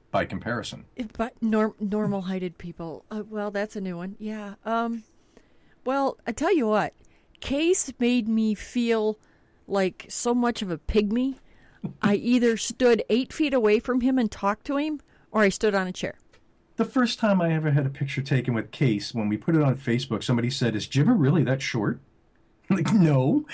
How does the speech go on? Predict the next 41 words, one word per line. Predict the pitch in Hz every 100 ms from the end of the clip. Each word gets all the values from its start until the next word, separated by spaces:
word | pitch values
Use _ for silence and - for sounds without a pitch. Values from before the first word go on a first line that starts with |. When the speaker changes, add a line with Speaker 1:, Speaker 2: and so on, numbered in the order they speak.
| 302 - - -
Speaker 1:
<laughs> | - 208 - 190
Case | - 190 214 -
is | 165 -
just | 175 -
that | 123 -
tall. | - 226 277 - -
Speaker 2:
Yeah, | 202
Case | - 233 277
is | 330 269
like, | 226 - 208
Case, | 254 330 -
yeah, | 208 208 185
Case | - 254 320 -
Speaker 1:
He's | 139
Speaker 2:
is |
Speaker 1:
six | - 196 196
six. | - 247 240
Speaker 2:
freaking | 220 190
tall. | - 302 302 - - 156 - _ -
Speaker 1:
Yeah. | 139
Speaker 2:
Tall, | 277 302 233
tall, | 220 190
tall. | 175 151
My | 220 370
husband | 330 - 202 185
is | 202 180 - - _ -
six | - 233 -
two, | 233 156
so, | - 226 185 180 _ - - _ -
you | 208
know, | 202 185 -
I'm, | 220 208 -
I'm | 165 208 208 190 _ _ _ _ _ - -
used | 220 277 -
to | 220
being | 226 208
around | 190 185 180
tall | - 226 208 180
people, | - - 262 - 160 -
but | - 170 _ -
Case | - 240 330 -